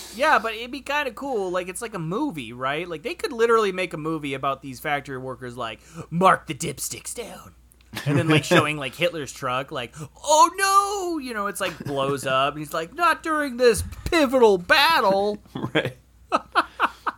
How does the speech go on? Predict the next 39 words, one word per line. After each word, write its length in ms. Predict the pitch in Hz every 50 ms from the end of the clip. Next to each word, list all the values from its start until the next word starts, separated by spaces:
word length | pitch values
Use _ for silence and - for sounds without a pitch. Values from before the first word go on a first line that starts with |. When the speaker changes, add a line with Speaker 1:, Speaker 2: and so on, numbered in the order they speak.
| _ _ _ _ _ _ - - - _ - _ _ _ _ _ _ _ _ - 196
Speaker 1:
Oh, 280 | 202 196 185 170 147 131
shit. 480 | 120 - - 165 151 135 127 127 131 -
And 120 | - 175 170
then 120 | 170 175
we 80 | 180 185
get 120 | 190 185
a 40 | 170
bonus 540 | 139 - - 180 185 202 202 185 170 151 143
if 80 | 156
we 80 | 139 147
guess 300 | 135 147 143 139 123 - _ _ _
drive 280 | - 139 135 139 147 131 -
shafts 320 | - 120 110 110 107 -
at 60 | 110 110
the 40 |
beginning, 440 | 107 104 117 107 107 104 98 98 101
which 360 | 104 104 101 - - - - _ - _ _ _ _ _ _ _ _
we 140 | - 127 117
didn't. 340 | 85 85 78 76 80 82 - _ _ _ _ _ - -
<laughs> 320 | 214 196 180 190 - - -
Speaker 2:
We 100 | 120 131
did, 240 | 131 127 107 -
we 140 | - 110 127 135
did 140 | 127 120
not. 320 | 113 113 107 101 95 95 - - _ _
Speaker 1:
We 220 | - 147 147 143 135
still, 480 | - - - 143 131 127 123 120 120 107
you 120 | 95 131 123
know, 160 | 117 113 107 _
penis 380 | - - 156 151 151 147 131 -
and 100 | 135 123
mine 220 | 110 104 101 101
shafts, 540 | 101 - 104 101 98 98 98 - - - - _ _ _
so 480 | - - 117 104 101 101 98 101 98 - _ _ _ _ - _ _ _ _ _
those 280 | - 131 123 - - -
are 40 |
the 80 | - 165
two. 380 | 156 - - - 131 135 131 - _ _ _ _ -
<laughs> 920 | - - - - - 415 - - - 415 - - - 403 - - 392 135